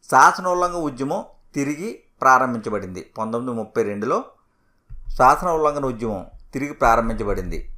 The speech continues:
అదేవిధంగా కొత్త పదాలు కూడా కొన్ని పేర్కోవడం జరిగింది. అందులో బలవంతపు నియామకం అంటే వలస రాజ్య ప్రజలను సైన్యంలో చేరమని బలవంతం చేసే ప్రక్రియ.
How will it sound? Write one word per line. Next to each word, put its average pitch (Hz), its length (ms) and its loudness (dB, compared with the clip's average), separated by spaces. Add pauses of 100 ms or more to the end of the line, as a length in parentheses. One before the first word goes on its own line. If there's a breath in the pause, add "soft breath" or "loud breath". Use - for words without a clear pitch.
అదేవిధంగా 127 460 -2
కొత్త - 500 -2
పదాలు 147 400 4
కూడా 127 180 -4
కొన్ని 123 260 -4
పేర్కోవడం 107 380 -2
జరిగింది. 107 580 -6 (180)
అందులో 120 460 -2 (800)
బలవంతపు 185 640 4
నియామకం 127 880 2 (380)
అంటే 101 480 -8 (500)
వలస 139 320 4
రాజ్య 202 280 4
ప్రజలను 170 460 0
సైన్యంలో 170 560 -2
చేరమని 135 520 0
బలవంతం 143 520 2
చేసే 135 280 -8
ప్రక్రియ. 98 460 -4